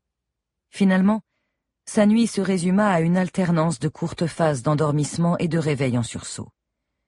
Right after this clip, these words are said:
Puis la lumière automatique se ralluma d'un coup, la poussant à baisser de nouveau les paupières. C'était le matin,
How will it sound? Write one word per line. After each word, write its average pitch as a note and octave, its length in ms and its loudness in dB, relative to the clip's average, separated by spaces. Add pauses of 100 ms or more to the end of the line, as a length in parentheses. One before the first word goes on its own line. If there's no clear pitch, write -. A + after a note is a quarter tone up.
(420)
Puis D3+ 200 -2
la C3 120 2
lumière D#3 400 0
automatique D3+ 600 -4
se - 120 -6
ralluma D3+ 440 0
d'un D3 180 0
coup, - 300 -8 (440)
la E3 140 0
poussant F3+ 360 -2
à D#3+ 120 -2
baisser D#3 300 -4
de D#3+ 120 0
nouveau D#3+ 320 0
les C#3+ 120 0
paupières. A2 520 -10 (1120)
C'était F3 280 -2
le D3+ 100 2
matin, C3 400 -2